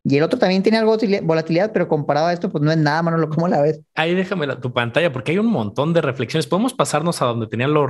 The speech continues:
Speaker 2: los rendimientos, por favor, porque fíjense, campeones, estamos viendo en pantalla alrededor de ocho E T Fs y el que tiene en el acumul-, rendimiento acumulado del año, el que se salva más,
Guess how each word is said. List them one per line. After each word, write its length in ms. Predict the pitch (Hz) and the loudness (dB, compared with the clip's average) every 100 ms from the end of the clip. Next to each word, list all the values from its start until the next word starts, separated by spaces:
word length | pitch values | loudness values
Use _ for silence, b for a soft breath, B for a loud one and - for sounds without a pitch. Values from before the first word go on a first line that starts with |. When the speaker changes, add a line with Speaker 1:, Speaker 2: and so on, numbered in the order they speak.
| - - | -4 -8
Speaker 2:
los 200 | 110 98 | -6 -4
rendimientos, 600 | 101 104 110 120 147 - | -4 -4 -4 -4 -6 -6
por 160 | 113 | -6
favor, 320 | 117 120 180 b b b b _ - | -4 -4 -4 b b b b _ -6
porque 960 | 110 107 - 107 104 101 107 101 - _ _ | -6 -6 -6 -4 -2 -2 -2 -4 -10 _ _
fíjense, 600 | 123 143 151 131 101 98 | -6 -2 0 0 -2 -2
campeones, 380 | - 101 123 120 - 107 | -4 -2 -2 -4 -6 -4
estamos 280 | 139 156 | -2 0
viendo 180 | 147 156 | 0 0
en 80 | 135 | -2
pantalla 840 | 110 107 113 127 131 135 127 98 98 | -4 -2 -2 -2 0 0 -2 -4 -4
alrededor 260 | 104 120 | -2 -2
de 200 | 123 127 127 | -2 -4 -2
ocho 600 | 131 131 151 123 113 - | -2 0 0 2 0 0
E 140 | 117 | -4
T 260 | 113 120 131 | 0 0 -2
Fs 460 | 131 175 190 - _ | -2 -4 -4 -12 _
y 360 | 131 117 113 | -6 -2 0
el 320 | 107 107 117 - - - _ | 0 -2 -4 -8 -16 -16 _
que 180 | - 123 | -4 -2
tiene 320 | 120 170 180 - - | 0 0 0 -2 -4
en 100 | 113 | 0
el 100 | 107 | 0
acumul-, 300 | 110 123 120 | 0 0 -2
rendimiento 460 | 120 120 120 139 160 | 0 0 0 0 0
acumulado 420 | 147 127 113 135 | 0 0 2 2
del 160 | 127 123 | 0 0
año, 260 | 143 139 | 0 -2
el 160 | 117 107 | -2 -4
que 140 | 107 | -6
se 140 | - 107 | -6 -4
salva 340 | 147 180 165 | -2 0 0
más, 460 | 151 190 - - | 0 -2 -4 -14